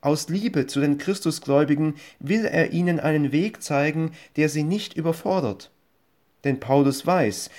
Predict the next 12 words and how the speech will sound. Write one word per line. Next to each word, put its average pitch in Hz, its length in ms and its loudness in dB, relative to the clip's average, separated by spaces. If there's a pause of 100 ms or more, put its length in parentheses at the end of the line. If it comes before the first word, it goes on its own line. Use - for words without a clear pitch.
(140)
was 135 240 2
kommen 170 400 2
wird 160 300 2 (320)
und 143 180 -2
vor 135 160 -2
welchen 143 280 4
Herausforderungen 139 1200 0 (220)
Christusgläubige 135 840 -2
zu - 220 -6
allen 160 320 0
Zeiten 123 420 -4
stehen. 95 480 -8